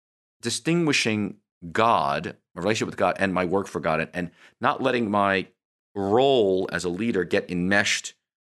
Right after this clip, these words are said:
with God and my relationship with God. They're, they're two separate things. And so I have a friend who's a pastor, and every year he, he resigns to his board.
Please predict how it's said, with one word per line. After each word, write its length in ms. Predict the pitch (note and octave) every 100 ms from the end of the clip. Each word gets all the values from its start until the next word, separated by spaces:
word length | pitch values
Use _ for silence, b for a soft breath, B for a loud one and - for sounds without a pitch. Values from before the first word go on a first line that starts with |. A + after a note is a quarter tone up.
| _ _ _ _ _
with 320 | G2 G2+ - _ _ _ _ -
God 480 | F2 F2+ C#2 - F#2+ _ -
and 80 | F2
my 60 |
relationship 380 | F2 F#2+ F#2+ F2+
with 140 | E2+
God. 300 | D2+ D#2 E2+
They're, 100 | -
they're 120 | - G2+
two 140 | C3
separate 320 | - - F2
things. 360 | - A2+ D#2+ F2
And 100 | F#2
so 220 | A#2 A2 B B B
I 40 | B2+
have 60 |
a 60 | A2
friend 340 | - A#2+ F#2
who's 100 | F2
a 60 | F2
pastor, 520 | A2 G#2+ - - E2
and 120 | E2 B B
every 200 | D#3+ E3
year 220 | B2+ C3+ A2+
he, 200 | F#2+ F#2
he 120 | F#2+
resigns 600 | F#2 F2+ A2 G#2 D2+ -
to 120 | -
his 120 | D#2
board. 420 | D2+ F#2+ D#2 D2+